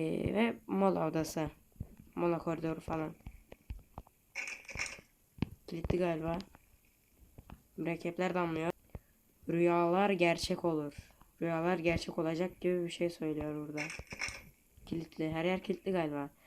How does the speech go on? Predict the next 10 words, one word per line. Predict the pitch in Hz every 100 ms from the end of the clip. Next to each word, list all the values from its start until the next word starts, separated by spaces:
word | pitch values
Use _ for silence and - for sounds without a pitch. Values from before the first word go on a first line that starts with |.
| - -
Evet, | 196 160
bendimiz | 202 226 233 247 226
bu. | 202 180 147 - _ _ -
Mürekkep | 185 180 170 - 175
makine. | 160 160 170 -
Burası | - 170 -
açık | 165 - -
büyük | 160 -
ihtimal. | - 156 165 175 - - - - - - - _ - - - - _ - - - - _ - _ _ _ _ _ - - - - _ - -
Değilmiş. | 170 160 165 185 -